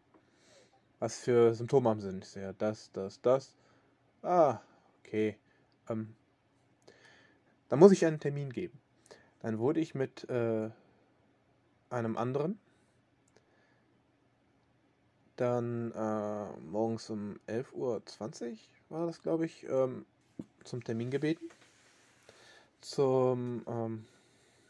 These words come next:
ähm, zu einer Art Corona-Sprechstunde. Die hatten da an dem Freitag war das, glaub ich, war das. Nix anderes.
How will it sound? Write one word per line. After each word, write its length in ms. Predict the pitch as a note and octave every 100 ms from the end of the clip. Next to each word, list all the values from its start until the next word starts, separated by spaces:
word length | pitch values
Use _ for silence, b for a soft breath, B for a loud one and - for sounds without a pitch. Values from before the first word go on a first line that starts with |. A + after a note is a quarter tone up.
| b b _ _ _ - C3+
ähm, 240 | A#2 A2 -
zu 120 | -
einer 100 | A#2
Art 300 | A2+ B2 -
Corona-Sprechstunde. 1000 | - A2+ B2 A#2 - G#2+ - A2+ A#2 C3+ -
Die 80 | G#2
hatten 280 | B2 - G2+
da 300 | G2 F#2 G#2 - B B B B B B B B _ _ _ _ _ _ _ -
an 160 | G#2+ A#2
dem 180 | F#2+ C#2
Freitag 500 | - - G#2 D#3+ -
war 60 | E3
das, 160 | D#3
glaub 240 | D3 D3+ F3+
ich, 140 | -
war 80 | E3+
das. 220 | G3+ - _ B B B B B B B B _ _ _ -
Nix 200 | B2+ -
anderes. 420 | G#2+ A#2 G3 -